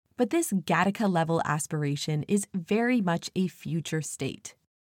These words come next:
There is just so much more science to be done to build the evidence required to provide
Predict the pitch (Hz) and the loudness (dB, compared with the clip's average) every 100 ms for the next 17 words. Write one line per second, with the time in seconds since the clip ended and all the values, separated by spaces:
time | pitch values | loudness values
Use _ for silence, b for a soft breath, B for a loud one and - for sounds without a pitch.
0 | _ _ _ _ 208 240 - 269 - 285 | _ _ _ _ 0 2 0 -2 -2 -4
1 | - - - - - 240 269 247 247 220 | -4 -8 -2 0 2 4 4 2 0 -2
2 | 226 202 202 214 196 - 180 160 151 147 | -2 0 0 0 0 -2 -2 0 0 -2
3 | 151 175 151 196 220 233 214 247 - 208 | -4 -6 -2 2 4 2 2 0 2 2
4 | 175 156 156 - 175 180 - 254 247 160 | 2 -2 -2 -6 -8 -8 -4 0 2 2
5 | 147 170 - 190 160 160 151 | -2 -6 -6 -4 0 0 0